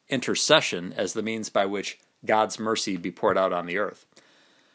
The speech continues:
"When all is said and done," Farrar continued, "if the ceremony on Friday proceeds as planned, w-, Russia will at least be named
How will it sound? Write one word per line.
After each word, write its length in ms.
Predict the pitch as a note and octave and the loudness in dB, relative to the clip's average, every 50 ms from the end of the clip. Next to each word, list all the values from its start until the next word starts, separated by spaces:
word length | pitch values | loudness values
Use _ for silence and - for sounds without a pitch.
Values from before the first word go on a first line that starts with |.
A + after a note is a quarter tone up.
| _ _ _ _ _ _ _ _ - | _ _ _ _ _ _ _ _ -4
"When 160 | - G#2+ G#2 | -2 2 4
all 180 | A#2 C3 D#3+ F#3 | 4 4 4 2
is 120 | F3+ - | 2 0
said 180 | - - E3+ D#3+ | 2 0 0 0
and 120 | D#3+ D3+ | 0 2
done," 340 | D#3 D#3 C3+ G#2+ G2+ C3+ B2 | 4 4 4 4 0 -4 -10
Farrar 420 | - - - G#2+ G#2 G#2 G2+ G2+ | -12 -4 2 6 6 6 6 4
continued, 640 | F#2+ - - G2 F2+ - G2+ F2+ F2+ F2+ F#2 A2 - _ - | 2 -4 -8 -8 -6 -4 -4 -4 -4 -4 -6 -8 -12 _ -6
"if 180 | - B2 - | -6 -6 -4
the 80 | - A2+ | -4 -2
ceremony 500 | - - C#3+ C3+ C3+ C#3 D3 D3 D3 C#3+ | 2 4 4 4 4 4 2 0 0 0
on 140 | C3+ C3+ C3 | 0 0 -2
Friday 420 | A#2+ - C3+ A#2+ A2+ G#2+ G#2 G#2+ | -2 2 4 6 6 6 4 0
proceeds 520 | G#2 - - G2 - - A#2 A2+ G2+ - - | -2 -4 -6 -4 0 2 2 0 0 -2 -6
as 320 | - A2 A2 B2 C3+ - | -2 2 2 2 2 0
planned, 480 | - - - C#3+ B2 G2 F#2 F#2 - - | -4 -2 0 2 2 2 0 -2 -6 -12
w-, 240 | - - A2+ - - | -14 -14 -14 -10 -2
Russia 340 | - A2+ A#2 - - D3+ C3+ | 2 4 4 4 4 0 0
will 200 | A#2+ B2 A#2+ A#2 | 4 4 4 4
at 120 | G#2+ F#2+ | 4 2
least 520 | F2 G2 A2 D3 F3 E3+ - - - A2+ | -2 -4 -2 -2 0 0 -2 -4 -4 -4
be 120 | G#2+ B2 B2 | -2 -2 0
named 380 | A2+ A#2+ A#2+ A2+ G#2 G#2 G2+ | 0 0 0 0 -2 -4 -6